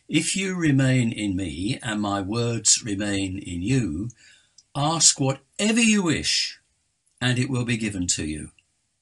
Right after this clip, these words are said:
What? Anything? Whatever I wish? And verse seventeen underlines this. "The Father will give you whatever you ask."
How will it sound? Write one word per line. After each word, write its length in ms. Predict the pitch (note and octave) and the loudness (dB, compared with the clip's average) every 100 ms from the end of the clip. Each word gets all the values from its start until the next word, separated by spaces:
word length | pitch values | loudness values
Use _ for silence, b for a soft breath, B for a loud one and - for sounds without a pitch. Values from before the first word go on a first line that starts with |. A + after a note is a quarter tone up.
| _ _ _ _ _ _ _ _ _ _ _ _ _ | _ _ _ _ _ _ _ _ _ _ _ _ _
What? 600 | - D#2 F2+ D#3+ C4+ D#4 - b b b b b _ _ _ _ b b b b b _ | -14 -14 -8 -2 0 -2 -8 b b b b b _ _ _ _ b b b b b _
Anything? 680 | A#2+ C3+ - - G3+ D4 G#4 G4 B B B _ b b b b b _ _ _ | 2 2 2 0 -2 -2 -4 -12 B B B _ b b b b b _ _ _
Whatever 540 | A2 - C3+ D3+ D#3+ | -10 -2 -2 -2 -4
I 100 | E3 | -4
wish? 720 | D#3 D#3+ C4+ - - - - - _ _ _ _ _ b b b | -2 0 -2 -4 -4 -6 -10 -18 _ _ _ _ _ b b b
And 160 | C#3 C3 | 2 2
verse 260 | F3 G3 | 4 6
seventeen 720 | - C#3+ A#2 G#2+ G2 G2+ C3 - | 6 4 0 -2 0 -2 -4 -2
underlines 720 | C3+ C3+ D#3+ A3+ C4 E3+ - | 0 2 0 0 0 0 0
this. 440 | F#2+ G#2 - - - _ _ _ _ _ _ _ | -2 -2 -2 -2 -8 _ _ _ _ _ _ _
"The 80 | - | -6
Father 460 | - C3 D#3 D#3 | -2 0 0 0
will 180 | D3 C3 | 2 0
give 260 | G#2+ B2+ B2+ | 2 0 2
you 180 | C3 B2+ | 0 0
whatever 440 | A2 - B2+ B2 | -2 -6 -4 -2
you 260 | B2 B2+ C#3+ | -2 -4 -2
ask." 640 | C3+ F#2 E2+ - - - | -2 -2 -2 -2 -2 -6